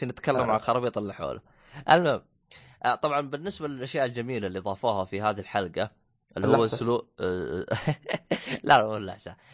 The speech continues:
Speaker 1: أسلوب إخراجهم في الحلقة. آه، آه، طبعًا من الأشياء الجميلة اللي كانت في الإخراج اللي هو في أسلوب إلقائهم للقضية. جاء واحد بيحكي
Speaker 2: إيه.
Speaker 1: له قضية، فتشوف إنه،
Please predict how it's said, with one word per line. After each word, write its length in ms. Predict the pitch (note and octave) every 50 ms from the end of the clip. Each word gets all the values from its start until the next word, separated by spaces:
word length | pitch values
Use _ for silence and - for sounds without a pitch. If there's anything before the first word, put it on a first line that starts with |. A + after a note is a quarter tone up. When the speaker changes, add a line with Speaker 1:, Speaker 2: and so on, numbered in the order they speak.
| - -
Speaker 1:
أسلوب 300 | - - - F#3 G3+ E3
إخراجهم 560 | C#3 - - C#3+ C#3+ C#3 B2 G#2+ G#2+ G#2 G2
في 220 | F#2+ - G2 F#2 F#2+
الحلقة. 460 | G2 - - F#2+ F#2 D#2+ - F2+ G#2 - _ -
آه، 320 | F#2 F#2 F2+ F2+ F2+ F2 - _ _ _ _ - - - _ _ _ -
آه، 200 | - F#2+ F#2+ G2+
طبعًا 280 | G#2 - A2 A2 G#2+ A2
من 140 | A2+ A2+ A#2+
الأشياء 260 | B2 B2+ - D#3+ D#3
الجميلة 340 | D3 C3 C3 C3 D3 C3+ A#2+
اللي 140 | G#2+ G#2+
كانت 220 | - C3 A#2+ A#2+ A#2
في 80 | -
الإخراج 360 | A#2 A2+ - - B2 B2+ A#2+ G#2+
اللي 120 | G2+ A2
هو 240 | A2+ A2+ A#2 A2 A2
في 240 | G#2+ - A2 G#2 G#2
أسلوب 400 | G#2 - - A#2 A#2+ A2+ G2 G2+
إلقائهم 640 | G#2 G2+ - - A#2 A#2 - F#2+ A2 G#2+ G2+ G2+
للقضية. 680 | G2 G2 F#2+ - F#2+ F#2+ F#2+ G#2 G2 F2+ C2+ B1+ - _ _ _ _ _ _ _ - -
جاء 160 | A2 A2+ A#2+
واحد 260 | B2+ B2+ A#2+ A2 A#2+
بيحكي 140 | G#2 G#2 B2
Speaker 2:
إيه. 220 | C3 C3 B2 A2 A2
Speaker 1:
له 80 | A2+
قضية، 580 | A2 - A2+ A2 A2+ A#2 A2+ A2 A2+ B2 B2+ - _ _ _ _ _ _ _ _
فتشوف 580 | - A#2+ A2 - - - - F#3 G#3 G3 E3+ F3+
إنه، 540 | E3 D3+ D3 D3 C#3 C3+ C3 B2 A#2+ -